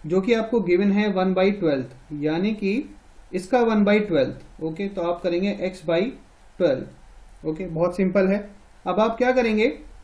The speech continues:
आपको X minus X by twelve करना है। क्यों? क्योंकि ये आपका यूज़ हुआ है और ये आपका waste हुआ है, तो इसको आप minus कर देंगे और जो आपका बचेगा, ठीक है,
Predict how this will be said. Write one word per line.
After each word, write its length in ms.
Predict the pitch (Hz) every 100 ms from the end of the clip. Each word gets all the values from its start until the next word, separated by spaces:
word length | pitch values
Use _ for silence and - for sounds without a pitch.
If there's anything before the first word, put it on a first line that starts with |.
| - -
आपको 400 | 170 185 - 220 269 - - - - - -
X 220 | 240 -
minus 400 | 202 190 220 302 311 - - - - - - - -
X 240 | 220 - 180
by 120 | 170 175 262 - - -
twelve 260 | 185 190 190
करना 280 | 160 165
है। 160 | 156 135 135
क्यों? 180 | - 254 277 - - -
क्योंकि 220 | 208 254
ये 220 | 190 185
आपका 300 | 220 220 254
यूज़ 400 | 220 170 185 196
हुआ 180 | 214 220
है 220 | 214 269 - 190
और 100 | 202
ये 100 | 214
आपका 260 | 214 240 226 165
waste 280 | 180 190
हुआ 180 | 175 165
है, 140 | 160 127 - - -
तो 60 | 226
इसको 240 | 220 -
आप 140 | 262 226
minus 320 | 226 240 247
कर 100 | 240
देंगे 320 | 220 226 240 254 - - -
और 100 | 202
जो 100 | 247
आपका 300 | 247 247 262
बचेगा, 520 | 190 185 233 240 214 - - - - - -
ठीक 220 | - 190
है, 100 | 208